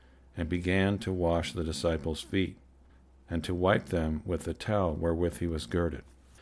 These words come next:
Then cometh he to Simon Peter, and Peter saith unto him,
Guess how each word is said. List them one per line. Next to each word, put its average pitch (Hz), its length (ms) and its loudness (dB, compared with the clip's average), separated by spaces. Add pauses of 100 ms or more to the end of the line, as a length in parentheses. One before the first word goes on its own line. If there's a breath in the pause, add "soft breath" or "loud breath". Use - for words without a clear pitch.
(260 soft breath)
Then 104 240 6
cometh 117 360 4
he 107 100 4
to 95 100 4
Simon 101 460 2
Peter, 92 500 0
and 85 220 -2
Peter 107 300 2
saith 92 400 0
unto 85 200 -2
him, 76 340 -2